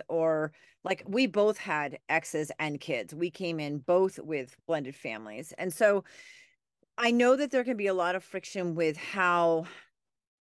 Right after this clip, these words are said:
the new, the, your spouse is reacting to the ex-spouse in the situation. And there can be a lot of friction. And it's, so I want, I really wanna know, I felt like it wasn't my place.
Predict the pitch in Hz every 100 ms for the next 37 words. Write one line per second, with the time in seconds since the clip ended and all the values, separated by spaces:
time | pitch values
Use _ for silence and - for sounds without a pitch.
0 | _ _ _ _ - 165 185 180 190 196
1 | 165 175 180 165 - 240 170 147 156 156
2 | 156 175 165 160 170 170 156 - 151 143
3 | 139 151 151 _ - 165 170 165 - -
4 | - 156 139 113 156 - - _ _ _
5 | 175 170 156 165 156 160 139 151 151 135
6 | 127 - 160 151 151 175 170 180 156 139
7 | 143 - 165 - 175 139 - - - 214
8 | 226 - - - - 247 233 247 269 233
9 | 214 196 202 269 302 277 240 202 190 175
10 | 240 302 311 233 185 170 190 185 170 160
11 | 147 - 139 113 - -